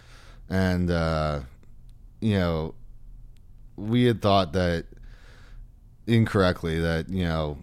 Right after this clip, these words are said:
after the offers expired, they, uh, the securities were gonna be, like, close to worthless. So, you know, the next morning we came in and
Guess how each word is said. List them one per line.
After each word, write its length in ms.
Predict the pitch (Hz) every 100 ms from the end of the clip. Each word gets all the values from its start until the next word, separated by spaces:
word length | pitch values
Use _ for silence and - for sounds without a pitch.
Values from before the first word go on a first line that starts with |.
| - 92
after 420 | 92 92 98 92
the 420 | 85 85 80 80 -
offers 460 | 87 - 87 80
expired, 720 | 80 - - 78 71 73 71
they, 340 | 76 78 76 76
uh, 420 | 76 71 69 67 - - - - - - - - - - -
the 380 | - 80 80 78 - - - - -
securities 680 | - 98 - 101 90 85 78
were 100 | 82
gonna 120 | 80
be, 100 | 78
like, 180 | 78 76
close 300 | - 90 82
to 80 | 78
worthless. 680 | 73 80 98 95 - - - - - - - - - - -
So, 600 | - 98 90 87 85 82
you 140 | 98
know, 100 | 90
the 140 | 85 92
next 280 | 101 92 -
morning 360 | 95 90 85
we 100 | 87
came 240 | 82 90 82
in 180 | 82
and 300 | 80 78 76